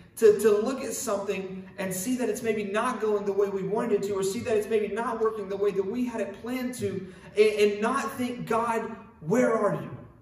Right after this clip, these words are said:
And not think, "God, where are you?" And, and I want to first tell you this, that if you've thought that thought before, join the club. <laughs> Join the club. Join the club that said, "God,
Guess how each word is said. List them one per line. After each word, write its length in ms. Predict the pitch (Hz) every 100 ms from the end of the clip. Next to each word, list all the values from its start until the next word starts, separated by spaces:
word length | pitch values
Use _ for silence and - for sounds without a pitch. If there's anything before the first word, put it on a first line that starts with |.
| _ - - _ _ _ _
And 220 | 226 226
not 260 | 254 285 -
think, 220 | 254 233
"God, 400 | 240 233 180 175
where 560 | 240 254 254 254 - - - - -
are 300 | 247 254 233
you?" 380 | 170 147 135 - -
And, 180 | 233 247
and 140 | 240 240
I 80 |
want 220 | 262 269 254
to 60 |
first 280 | 254 254 -
tell 140 | 247
you 60 | 220
this, 200 | 254 -
that 120 | 240
if 140 | 208 254
you've 140 | 254
thought 320 | - 220 233
that 200 | 254 254
thought 220 | 247 233
before, 480 | 247 247 277 285 285 285 - - _ _ - _ -
join 320 | 160 226 247
the 80 | 226
club. 500 | 220 214 196 170 - - - - -
<laughs> 540 | 160 226 - - -
Join 320 | 156 240 269 254
the 80 |
club. 440 | 247 - 262 233 170
Join 220 | 254 269
the 60 | -
club 340 | - 277 240
that 80 | 240
said, 260 | 247 196
"God, 300 | 247 - 262